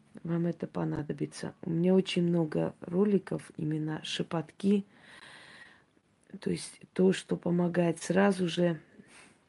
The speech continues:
сиюминутно и сейчас. Эм, я подарю вам новые, то есть то, что ещё не дарила.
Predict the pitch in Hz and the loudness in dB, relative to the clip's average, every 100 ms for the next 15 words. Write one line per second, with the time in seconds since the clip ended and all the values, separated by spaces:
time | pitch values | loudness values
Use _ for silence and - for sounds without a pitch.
0 | _ _ _ _ _ _ _ - - - | _ _ _ _ _ _ _ -18 -6 2
1 | 185 175 170 175 165 180 196 180 165 151 | 2 2 2 4 4 4 2 0 -2 -2
2 | - 170 - 170 208 - - _ _ - | -8 -8 -2 0 0 -4 -18 _ _ -20
3 | - - - - - - 170 156 160 160 | -20 -20 -20 -20 -20 -12 -8 -4 -4 -4
4 | 165 - - _ _ _ _ _ - - | -8 -14 -20 _ _ _ _ _ -14 -6
5 | 160 185 190 185 - _ _ _ _ _ | 4 6 8 6 2 _ _ _ _ _
6 | - 165 175 180 180 175 170 170 202 196 | -6 2 6 8 8 6 6 8 8 8
7 | 185 165 156 160 - - - 165 151 - | 6 6 2 -4 -18 -20 -8 -4 -4 -6
8 | - 165 160 151 - - 165 151 - 160 | -2 0 2 0 -4 0 0 2 2 2
9 | 160 160 170 175 220 202 156 | 2 4 4 4 4 4 2